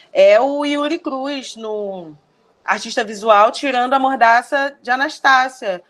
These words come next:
Mariane Duarte, fazendo um filme, a Anastácia, é, é, alimentada. A Anastácia sai,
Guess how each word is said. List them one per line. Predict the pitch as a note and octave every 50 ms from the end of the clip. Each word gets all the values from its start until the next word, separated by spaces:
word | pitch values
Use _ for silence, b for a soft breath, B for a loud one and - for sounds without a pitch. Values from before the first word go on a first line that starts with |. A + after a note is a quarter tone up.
| _ _ _
Mariane | G3+ G#3 G#3+ A3 A3+ A3+ A#3 B3+ C4+
Duarte, | A3+ C#4+ C#4+ C4 B3+ B3+ C4 C4+ C4+ B3 - - G#3+
fazendo | - A3+ G#3 A3 A3 A3+ A#3
um | A3+
filme, | _ - A#3+ A#3 B3 B3 C4 C4+ C4
a | B3+ B3+
Anastácia, | C4 C4 C4 - _ A#3+ A3+ A#3+ C4 B3+ - - D4+ D4 D4+ D4+ - _ _ _ _ _ _ _ _ _ _ -
é, | - F#3+ F#3 F#3+ F#3+ F#3 _ _ _
é, | - F#3+ F#3 F#3 F3+ F3+ F3 E3+ E3 D#3+ D#3 - -
alimentada. | - A3 A#3+ B3 C4 C#4+ C#4+ C#4+ - B3 A#3 A#3+ C4 A#3+ A3 G3 E3 D3+ D3+ - _ _ _
A | - F3
Anastácia | F#3 F#3 F#3+ - - G#3+ G#3 A#3 - C3+
sai, | - - B3+ C4 D4+ -